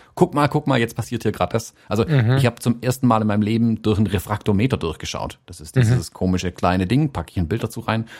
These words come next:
Speaker 1: Da haust du oben Traubensaft rein, guckst damit in die Sonne, dann siehst du eine blaue und eine weiße Fläche und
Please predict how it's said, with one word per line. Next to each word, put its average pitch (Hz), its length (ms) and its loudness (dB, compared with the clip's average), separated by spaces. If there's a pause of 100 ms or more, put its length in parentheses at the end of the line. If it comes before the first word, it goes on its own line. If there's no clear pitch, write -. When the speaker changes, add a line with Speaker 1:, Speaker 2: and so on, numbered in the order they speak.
(320)
Speaker 1:
Da 95 380 0
haust 107 240 0
du 104 60 -8
oben 104 280 0
Traubensaft 135 540 0
rein, 151 340 -2 (160)
guckst - 260 -2
damit 110 180 2
in 107 100 0
die 107 80 2
Sonne, 143 400 2 (380)
dann 92 100 -2
siehst 107 260 0
du 113 40 2
eine 101 80 4
blaue 101 260 2
und 110 60 4
eine 101 120 2
weiße 98 300 0
Fläche 135 440 2
und 110 240 -2